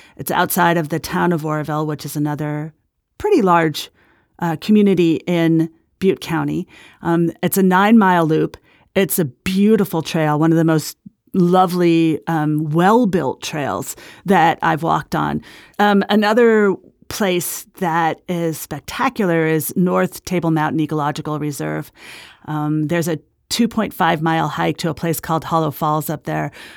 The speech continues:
But what's even more spectacular, it's a, it's a mesa top that overlooks the northern Sacramento Valley. And it's known for its super blooms. So when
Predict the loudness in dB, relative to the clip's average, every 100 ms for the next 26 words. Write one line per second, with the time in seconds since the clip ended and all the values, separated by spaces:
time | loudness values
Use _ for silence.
0 | -6 -4 -2 -2 -2 -2 0 2 2 2
1 | 0 -2 -4 -4 -8 -4 -4 -2 -4 -4
2 | -2 -2 -6 -16 _ _ -4 0 0 2
3 | 2 2 -2 -2 -2 -4 -4 -6 -4 -2
4 | 0 2 2 0 -2 -6 -8 -2 0 2
5 | 2 2 0 -2 -4 -4 -4 -2 0 -2
6 | -2 0 0 -2 -6 -10 -20 -20 -20 -6
7 | -2 2 2 2 -2 -6 _ -4 -2 2
8 | 4 4 2 2 -2 -2 -2 -2 0 -2
9 | 0 0 -2 -4 -4 -2 0 0 0